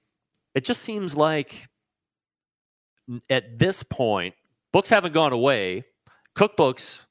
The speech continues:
for whatever reason, seem to be stronger than ever. That's, like, the reference thing you wanna be able to go into the kitchen and pull out, and you wanna have it sitting right next to you.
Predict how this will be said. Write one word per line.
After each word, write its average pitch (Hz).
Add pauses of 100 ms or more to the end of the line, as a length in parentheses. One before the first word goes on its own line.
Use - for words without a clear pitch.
(220)
for 135
whatever 139
reason, 110
seem 123
to 123
be 110
stronger 127
than 110
ever. 95
That's, 113
like, 123
the 110
reference 104
thing 98
you 98
wanna 101
be 98
able 95
to 95
go 95
into 110
the 92
kitchen 107
and 87
pull 104
out, 101
and 101
you 107
wanna 104
have 107
it 104
sitting 98
right 95
next 107
to 107
you. 95